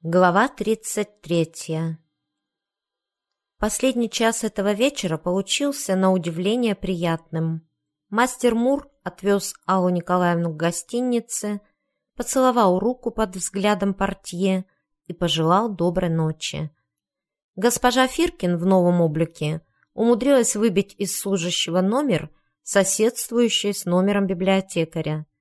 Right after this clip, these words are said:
И, наконец, откровенно пряча зевки, дамы разошлись по своим комнатам. Алла Николаевна вошла к себе в номер и уронила у порога плащ. Сил повесить его на плечики совершенно не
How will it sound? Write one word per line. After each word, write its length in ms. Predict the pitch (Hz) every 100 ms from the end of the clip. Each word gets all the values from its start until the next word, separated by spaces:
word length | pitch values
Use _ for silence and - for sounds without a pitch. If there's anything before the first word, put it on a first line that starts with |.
| _ -
И, 100 | 185
наконец, 720 | 190 185 175 190 269 - - - _ _
откровенно 720 | 196 - 185 196 190 175 170
пряча 460 | 165 180 170 - 156
зевки, 680 | 147 165 - - 175 151 151 _ _ _ -
дамы 480 | 151 190 254 240 -
разошлись 600 | - 151 147 - 170 190
по 120 | -
своим 360 | 175 - 151 170
комнатам. 800 | - 151 147 147 147 147 147 151 _ _ _ _ _ _ _ _ _ _ _ _ _ _ _ _ _ -
Алла 200 | 240 269
Николаевна 580 | 262 262 269 320 262 214
вошла 480 | 214 - 208 240 269
к 80 |
себе 320 | - 180 196 214
в 80 |
номер 460 | 196 190 185 180 175 _ _ _ -
и 120 | 208
уронила 480 | 202 185 202 254 240
у 80 |
порога 400 | - 165 190 190
плащ. 540 | 190 160 165 165 - - _ _ _ _ -
Сил 300 | - 302 294
повесить 500 | 254 247 254 - 240
его 140 | 226
на 120 | 220
плечики 480 | 214 220 240 - 185
совершенно 680 | - 185 190 - 254 294 170
не 140 | 165